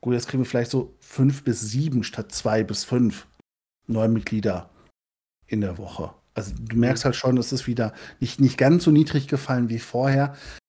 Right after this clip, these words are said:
Speaker 1: aber schon, schon signifikant weniger, sodass wir halt auch mal, mal durchschnaufen können. Also ich glaub, wir haben alleine in dem Zeitraum, äh, September, Oktober, November, Dezember hundertfünfzig,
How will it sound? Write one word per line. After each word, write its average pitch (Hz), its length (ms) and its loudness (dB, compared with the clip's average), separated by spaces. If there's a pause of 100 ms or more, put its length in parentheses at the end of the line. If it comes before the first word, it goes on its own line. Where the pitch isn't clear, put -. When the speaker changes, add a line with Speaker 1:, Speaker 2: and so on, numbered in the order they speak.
(120)
Speaker 1:
aber 120 260 0
schon, 131 400 2 (140)
schon 127 240 2
signifikant 131 760 -2
weniger, 127 340 0
sodass 113 300 -2
wir 131 60 2
halt 127 100 -2
auch - 160 -6
mal, 110 180 -2
mal 110 200 -2
durchschnaufen 113 540 -4
können. 110 180 -8
Also 104 160 -8
ich 104 100 -10
glaub, 113 220 -6
wir 107 180 -2
haben 123 220 -6
alleine 131 640 0 (840)
in 127 140 -2
dem 123 220 2
Zeitraum, 117 1000 -2 (800)
äh, 113 380 -4
September, 123 880 -2
Oktober, 120 500 -4
November, 117 680 -2
Dezember 127 840 0 (720)
hundertfünfzig, 135 1120 -4